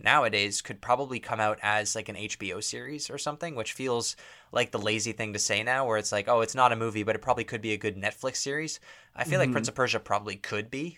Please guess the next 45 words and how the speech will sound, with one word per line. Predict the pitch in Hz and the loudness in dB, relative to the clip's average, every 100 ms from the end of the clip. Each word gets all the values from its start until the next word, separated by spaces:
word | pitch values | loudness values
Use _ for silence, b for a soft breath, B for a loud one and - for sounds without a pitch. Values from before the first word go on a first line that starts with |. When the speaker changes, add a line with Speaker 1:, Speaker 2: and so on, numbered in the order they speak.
| - | -6
Speaker 1:
Like, | 110 101 | -4 -2
there | 110 | 0
aren't | 117 - | 0 -2
too | - 117 | -6 -4
many | 107 | -8
Persian | 101 - 117 113 123 135 135 _ _ - | -10 -6 -2 -2 -2 -6 -12 _ _ -6
series | - 139 143 139 | -2 -2 -2 -4
of | 143 | -2
anything. | 139 143 160 | -4 -6 -6
Like, | 120 107 | -4 -2
we're | 113 | 2
getting | 123 117 | 2 4
a | |
lot | 110 110 | 4 4
of | 104 - - b b | 2 -6 -20 b b
fantasy, | - 113 143 - 147 151 - | 2 2 2 -2 -4 -8 -6
uh, | 139 131 | -2 0
stories | 127 147 147 139 | 0 -2 -2 -2
coming | 147 139 | -6 -2
out | 143 160 | -2 -2
with, | 120 - | -4 -8
like, | - | -8
The | 101 | -4
Witcher | 107 - 110 110 | -4 -2 -2 0
and | 104 98 - B B B | 0 -4 -10 B B B
Lord | 117 | 0
of | 110 | 2
the | 104 | 0
Rings, | 147 160 151 | -2 -4 -8
and | 101 | -8
Game | 98 95 | -8 -8
of | 95 | -8
Thrones | - 123 131 131 | -4 -2 -2 -6
is, | 123 - - | -6 -6 -4
is | 110 - - | -6 -8 -8
coming | 110 101 98 | -6 -4 0
back, | 101 110 | 2 2
it | 110 | -2
seems | 120 113 | -6 -2
like, | 117 113 | 0 0
with, | 110 107 107 | -2 -2 -2
uh, | 104 | -2
with | 104 101 | -4 -4
Elden | 120 131 127 | -4 -4 -4
Ring. | 135 | -6